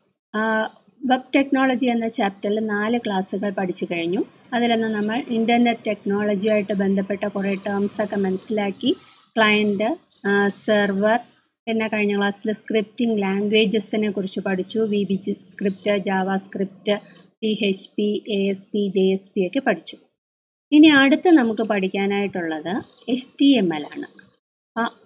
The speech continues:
എച്ച് ടി എം എൽ എന്ന് പറഞ്ഞാൽ, ആ, ഹൈപ്പർ ടെക്സ്റ്റ് markup language, ഒരു internet programming language എന്നാണ് എച്ച് ടി എം എൽ അറിയപ്പെടുന്നത്. അപ്പം ഇന്റർനെറ്റിൽ,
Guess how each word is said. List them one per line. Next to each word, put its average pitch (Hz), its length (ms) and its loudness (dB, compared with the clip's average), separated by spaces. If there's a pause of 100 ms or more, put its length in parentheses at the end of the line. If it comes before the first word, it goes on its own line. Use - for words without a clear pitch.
എച്ച് 247 280 0
ടി 302 40 4
എം 294 180 8
എൽ 285 80 4
എന്ന് 285 160 6
പറഞ്ഞാൽ, 214 420 0 (640)
ആ, 214 260 0 (140)
ഹൈപ്പർ 277 500 2 (140)
ടെക്സ്റ്റ് 240 360 -4
markup 208 640 -2
language, 165 640 -4
ഒരു 240 80 -4
internet 302 640 6
programming 233 680 2
language 196 400 -2
എന്നാണ് 202 300 -2
എച്ച് 190 240 -4
ടി 220 40 2
എം 202 160 0
എൽ 185 80 0
അറിയപ്പെടുന്നത്. 165 600 -4
അപ്പം - 640 -6
ഇന്റർനെറ്റിൽ, 233 880 0